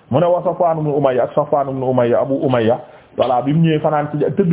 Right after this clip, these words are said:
ci jàkka ji yor bagaasam am waa ji ñëw sàcc ko <laughs> après mu dem kalaame ko Yonent saa salaam ndeke liñ, liñ sàcc ci moom ëpp na nisaab ñu war a dagg loxoom nag mu neen yone mu ëpp na kii bi quoi sëy bi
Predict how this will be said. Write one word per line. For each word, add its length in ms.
ci 100
jàkka 300
ji 240
yor 240
bagaasam 560
am 180
waa 180
ji 100
ñëw 220
sàcc 180
ko 60
<laughs> 1400
après 260
mu 120
dem 180
kalaame 360
ko 80
Yonent 200
saa 260
salaam 200
ndeke 240
liñ, 240
liñ 240
sàcc 300
ci 80
moom 180
ëpp 220
na 100
nisaab 400
ñu 80
war 140
a 60
dagg 220
loxoom 380
nag 180
mu 100
neen 240
yone 240
mu 120
ëpp 340
na 100
kii 180
bi 100
quoi 400
sëy 140
bi 120